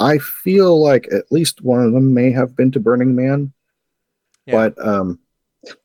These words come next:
Speaker 1: but, for, but there's not a, I don't really have a, uh, social group.
Speaker 2: I, I guess that my problem with it is that, uh,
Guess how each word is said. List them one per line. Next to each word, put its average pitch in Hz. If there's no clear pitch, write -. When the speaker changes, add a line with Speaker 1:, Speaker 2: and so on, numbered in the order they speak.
Speaker 1:
but, 127
for, 131
but 131
there's 139
not 143
a, 113
I 127
don't 135
really 123
have 117
a, 98
uh, 85
social 139
group. 82
Speaker 2:
I, 180
I 165
guess 202
that 165
my 156
problem 196
with 131
it 117
is 113
that, 107
uh, 131